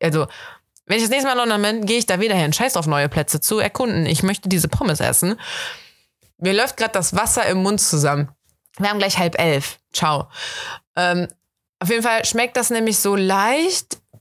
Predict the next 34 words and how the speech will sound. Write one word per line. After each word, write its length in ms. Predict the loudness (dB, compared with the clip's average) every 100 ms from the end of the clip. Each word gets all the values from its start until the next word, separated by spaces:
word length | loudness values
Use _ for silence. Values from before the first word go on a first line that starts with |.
| -4
Barbecue-mäßig. 640 | 0 0 0 -2 0 2
Ich 80 | 0
hab 80 | 0
nämlich 180 | -2 0
schon 120 | 0
überlegt, 260 | 0 0
wie 100 | -2
könnte 280 | -2 -2 0
man's 280 | 0 0 0
nachmachen 600 | 0 0 0 0 2 2
vielleicht? 400 | 0 0 0 -2 -4 -4 -2
Es 100 | 0
hat 100 | 0
so 80 | 0
einen 160 | 2
Hauch 200 | 2 0
von 220 | 0 0
Barbecue, 440 | 0 0 -2 -2 0
also 180 | 0 0
eher 380 | 0 2 0 0
im 80 |
Sinne 240 | 0 0 0
von, 340 | 0 0 0 -6 -20 _ -6
vielleicht 260 | 0 2 2
da 80 | 0
Rauchsalz 880 | 0 0 0 -2 0 2 0 0 -2
oder 200 | -2 0
sowas 320 | 0 0 0
drin? 300 | 0 0 -2 -6 -8 -2
Ist 100 | -2
so 60 | 0
ganz 360 | 0 0 0
leicht 340 | 0 0 0 0
rauchig. 720 | 0 0 0 -2 -2 -6